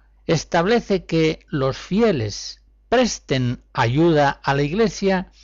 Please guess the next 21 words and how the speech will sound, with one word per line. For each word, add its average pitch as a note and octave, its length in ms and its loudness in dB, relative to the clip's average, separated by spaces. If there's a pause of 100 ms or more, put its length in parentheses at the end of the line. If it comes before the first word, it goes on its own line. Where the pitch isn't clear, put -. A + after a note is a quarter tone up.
(540)
mediante G3 880 2
las C3+ 240 -2
subvenciones G3 1000 0
que F#3 160 0
se - 120 -6
les F3+ 220 -2
pidan A#2 580 -2 (160)
y D3 140 -2
según D#3+ 420 -2
las A2+ 220 -2
normas C#3+ 560 0
establecidas D#3 960 -2 (360)
por C3+ 180 0
la B2 200 0
Conferencia C#3+ 1000 -2
Episcopal. A2+ 880 -6 (1400)
Recordemos G#3 920 0 (380)
que C3+ 80 -2
la C3 100 2
Iglesia C#3+ 520 0
primitiva G#3+ 720 0